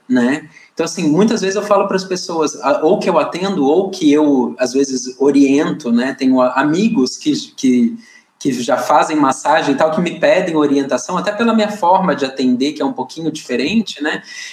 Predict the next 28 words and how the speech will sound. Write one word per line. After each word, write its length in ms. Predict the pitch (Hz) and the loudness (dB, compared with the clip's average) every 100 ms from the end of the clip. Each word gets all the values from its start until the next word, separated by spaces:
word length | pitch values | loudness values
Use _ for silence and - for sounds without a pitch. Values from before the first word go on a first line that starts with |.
| - | 2
E 40 | |
eu 80 | 190 | 2
falo 260 | 190 214 196 | 4 2 2
pra 100 | 208 | 0
pessoa 280 | 208 - 196 | -2 -4 -8
assim, 380 | - 185 156 - _ _ _ _ _ | -8 -8 -10 -12 _ _ _ _ _
"Qual 220 | - 381 | 0 4
é 80 | 403 | 4
a 80 | 254 | 2
sensação 1120 | - 233 226 - 170 - - 208 180 127 113 - _ _ _ _ _ _ | 0 -2 -2 -2 -6 -6 -4 -2 0 -2 -4 -12 _ _ _ _ _ _
que 100 | - | -6
você 480 | 147 147 - 160 - | -2 -2 -2 -8 -6
tem 480 | 185 185 165 117 - - | -4 -4 -4 -6 -8 -4
da 140 | - 139 | 4 6
água 440 | 156 185 143 135 | 6 4 2 0
do 120 | 135 | -2
chuveiro 720 | 139 - 139 120 143 160 143 | -4 -6 -6 -2 0 0 -2
caindo 560 | 123 143 139 151 170 135 | -2 -2 0 -2 -4 -2
em 100 | 135 | -2
você, 420 | 123 120 - 139 | -2 -4 -6 -2
no 100 | 123 | -2
seu 280 | 120 123 117 | -2 -6 -8
corpo?" 500 | 120 113 113 - 117 _ _ - - | -4 -6 -6 -16 -20 _ _ -20 -6
A 80 | 185 | -2
pessoa 340 | 185 208 202 | -2 -4 -2
não 100 | 202 | 0
sabe. 640 | 226 - 190 196 208 - - _ _ _ _ _ _ _ _ _ - | 0 0 -2 0 0 -4 -8 _ _ _ _ _ _ _ _ _ -4
Ela 220 | 190 196 | 0 2